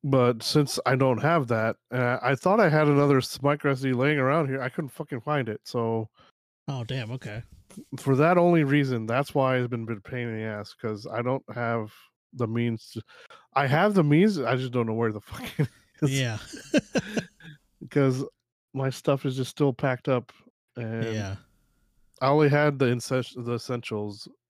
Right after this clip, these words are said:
Speaker 1: ready to go, which was
Speaker 2: Yeah.
Speaker 1: pretty much my, my gaming consoles and my computer. And I think I have some of the stuff that I need, like, extra stuff for my P C, but that's still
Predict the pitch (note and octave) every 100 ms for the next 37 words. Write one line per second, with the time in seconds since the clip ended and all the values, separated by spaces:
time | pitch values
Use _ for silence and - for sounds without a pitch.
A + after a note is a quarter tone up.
0 | - A2+ A2 G#2 - G#2 G2+ G2+ G2+ -
1 | B2 A#2+ G#2+ G2 G#2 _ - A2+ - G#2+
2 | G#2+ G#2+ A2 G#2+ G2+ G2+ - G#2 - _
3 | _ _ _ _ _ _ _ - - -
4 | A#2 G#2+ A2+ A2 G#2 A2 G#2+ - G#2 G2+
5 | G2 G2+ G2 A2+ G#2+ G2+ G2+ _ _ _
6 | _ _ _ _ _ _ _ _ - A#2+
7 | A2+ A2+ A2+ A2+ - - - _ _ _
8 | _ _ _ _ A#2+ - D#3 F#3 - -
9 | - _ _ _ A#2+ B2+ D3+ - - C3
10 | C3+ D#3+ D#3 D3+ - - D3 D3+ - C#3
11 | C3+ C#3 D3 - A#2+ A2+ - B2+ - D3+
12 | - D3 - C#3 C3 C#3+ C#3 - D3+ B2
13 | F#2+ A#2 - - - B2 A2+ G#2+